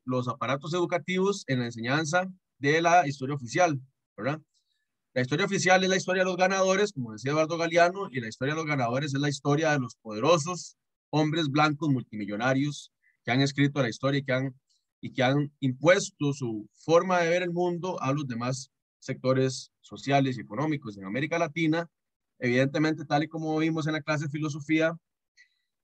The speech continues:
del profesor Juan Gabriel recientemente, ¿verdad? Eh, lo que hay es una historia de América Latina repleta de violencia, de exclusión, de desigualdad, de injusticias,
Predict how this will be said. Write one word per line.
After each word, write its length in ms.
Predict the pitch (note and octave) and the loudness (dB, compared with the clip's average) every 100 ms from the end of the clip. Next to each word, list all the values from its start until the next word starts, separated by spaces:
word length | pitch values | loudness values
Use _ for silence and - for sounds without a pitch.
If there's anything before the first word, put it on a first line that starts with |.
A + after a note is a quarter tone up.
| _ | _
del 140 | A#2 - | -8 -4
profesor 280 | A#2+ G#2+ | -2 0
Juan 180 | C3 D#3+ | 4 4
Gabriel 320 | D#3+ C#3+ E3+ D#3 | 6 4 4 0
recientemente, 760 | C3 C#3 C#3+ E3 E3+ D#3 F#3+ | -2 -2 -2 0 0 0 -2
¿verdad? 440 | D#3+ A2+ C#3 E3 - | -4 -2 0 0 -2
Eh, 500 | A#2+ A2+ G#2+ G#2 G2+ F#2+ F2+ _ _ _ _ | -4 -2 -2 -2 -4 -6 -12 _ _ _ _
lo 160 | C3 | -4
que 120 | B2+ B2+ | 0 2
hay 380 | B2+ D#3 E3+ E3+ | 4 4 4 4
es 440 | D3+ E3 F#3 - | 2 2 0 -4
una 120 | C3 | -6
historia 280 | D3+ D3 D#3 | -4 0 0
de 20 | |
América 320 | D#3 D#3 D#3+ | 2 0 2
Latina 380 | F3 F3 F#3+ G#3 | 0 0 -2 -2
repleta 460 | D3+ - C3 C3 D#3+ | -2 -2 -4 0 0
de 120 | D#3 | 2
violencia, 720 | E3 E3+ G3 G#3 G#3 F#3 E3 | 0 2 2 2 0 -2 0
de 80 | C3 | 0
exclusión, 840 | G#2+ - - G#2+ G#2 C#3 E3 F#3 | -4 -12 -14 -12 -2 4 6 4
de 100 | D3+ | 0
desigualdad, 680 | A2+ - G2+ F#2+ F2+ G#2+ E3+ | -6 -8 -12 -12 0 2 2
de 80 | C#3 | 0
injusticias, 920 | G#2 F#2+ _ D#3+ F3+ G3 G3 G3+ - | -6 -16 _ 0 0 -4 -6 -8 -14